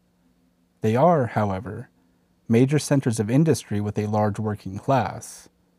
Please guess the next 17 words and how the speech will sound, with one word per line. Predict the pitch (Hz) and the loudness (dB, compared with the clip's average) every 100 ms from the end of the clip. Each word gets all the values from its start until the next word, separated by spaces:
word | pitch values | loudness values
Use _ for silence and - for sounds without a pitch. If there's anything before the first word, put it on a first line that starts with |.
| _ _ _ _ - | _ _ _ _ -4
They | 120 | 0
also | 123 151 - 185 | 2 2 2 0
play | - 175 139 | 4 6 6
a | |
very | 120 131 139 | 6 6 6
important | 120 - 127 107 104 | 4 0 -2 0 2
role | 123 120 | 4 4
in | |
their | 104 95 | 2 0
regions. | 120 143 107 90 101 113 - - _ _ _ _ | 2 2 0 -8 -12 -14 -18 -20 _ _ _ _
Some | - 147 139 | -2 2 4
of | 123 | 4
these | 113 110 | 0 0
centers | 123 117 107 107 | -2 -2 -4 -4
are | 104 113 147 - _ _ _ _ _ _ _ _ _ _ _ | -4 -4 -6 -10 _ _ _ _ _ _ _ _ _ _ _
A. | 120 120 165 175 - _ - | 2 4 4 0 -6 _ -4
Kolkata. | 117 - 127 107 95 - | -2 4 4 4 -2 -14